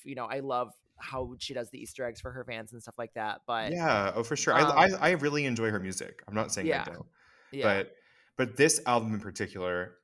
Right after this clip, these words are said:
Speaker 2: I know we were both really excited for, just
Speaker 1: Mm-hmm.
Speaker 2: specifically, and again, not because of the re-records. I've never really cared about that, to be honest. I
Speaker 1: Yeah.
Speaker 2: really just wanted to hear the Vault tracks.
Speaker 1: Same.
Speaker 2: And, uh, those were,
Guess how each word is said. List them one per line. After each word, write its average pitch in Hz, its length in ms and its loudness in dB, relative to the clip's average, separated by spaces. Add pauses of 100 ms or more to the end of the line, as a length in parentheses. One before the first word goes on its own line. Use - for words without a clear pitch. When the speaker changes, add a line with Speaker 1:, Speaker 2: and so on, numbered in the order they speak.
Speaker 2:
I 104 60 -6
know 101 160 0
we 101 180 -6
were 95 140 -6
both 92 260 -6
really 98 160 -6
excited 90 500 -6
for, 127 420 -4 (300)
just 139 220 -4
Speaker 1:
Mm-hmm. 123 160 -16 (220)
Speaker 2:
specifically, 170 760 -2
and 131 100 4
again, 98 260 0
not 110 200 0
because 131 180 -6
of 123 60 -8
the 123 80 -4
re-records. 98 580 -2
I've 98 300 -2
never 98 240 -4
really 95 200 -6
cared 90 220 -6
about 87 200 -6
that, 82 180 -8
to - 100 -16
be 90 100 -12
honest. 90 440 -6 (360)
I 98 140 2
Speaker 1:
Yeah. 98 220 0
Speaker 2:
really 101 200 0
just 98 200 -4
wanted 92 140 -4
to 92 40 -10
hear 98 100 -6
the 92 80 -6
Vault 87 200 -6
tracks. - 460 -4 (220)
Speaker 1:
Same. 104 300 -10
Speaker 2:
And, 98 380 -2 (580)
uh, 120 240 0 (1800)
those 151 500 4
were, 117 600 0